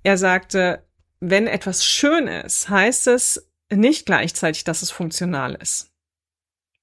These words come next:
Ähm, denn langweilig kann auch sinnvoll und hilfreich sein.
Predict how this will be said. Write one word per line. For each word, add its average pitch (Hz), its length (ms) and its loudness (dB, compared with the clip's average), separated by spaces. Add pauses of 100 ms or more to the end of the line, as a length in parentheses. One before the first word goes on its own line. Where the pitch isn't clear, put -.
(1300)
Ähm, 160 540 0 (640)
denn 180 160 2
langweilig 170 1080 2 (880)
kann - 360 -2
auch 156 480 -2
sinnvoll 165 1040 -2 (140)
und 202 160 -2
hilfreich - 540 -4
sein. - 400 -10